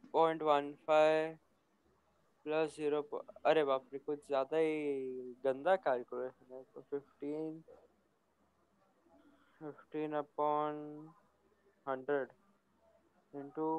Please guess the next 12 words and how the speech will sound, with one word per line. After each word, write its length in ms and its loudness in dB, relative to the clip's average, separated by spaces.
fifty 300 -6
five 260 -6
point 260 -10
five, 280 -8
thousand 420 6
upon 300 2
eighteen 380 -2
ले 120 0
लो, 140 -2
वो 240 2
better 400 2
रहेगा। 400 -2